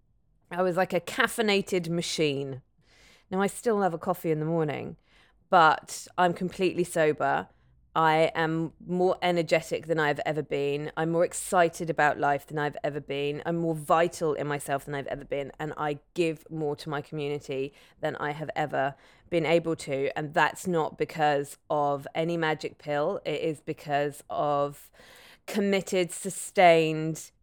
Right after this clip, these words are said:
dedicated work on learning how to look after myself. So I wanna run you through s-, uh, six things. The first one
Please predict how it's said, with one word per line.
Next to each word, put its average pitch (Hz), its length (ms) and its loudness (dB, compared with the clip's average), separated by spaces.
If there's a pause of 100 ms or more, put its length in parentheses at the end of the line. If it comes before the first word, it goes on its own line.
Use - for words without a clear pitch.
(140)
dedicated 165 840 2
work 156 720 2
on 151 440 0 (260)
learning 151 460 2
how 160 160 -2
to 156 160 -6
look 156 140 -2
after 165 260 0
myself. 131 640 -6 (360)
So - 140 -2
I 190 60 6
wanna 214 240 2
run 202 180 4
you 196 100 -2
through 180 240 -2
s-, - 160 -8 (220)
uh, 165 220 6
six - 340 -4
things. 156 640 -4 (340)
The 214 140 2
first 220 480 6
one 165 460 2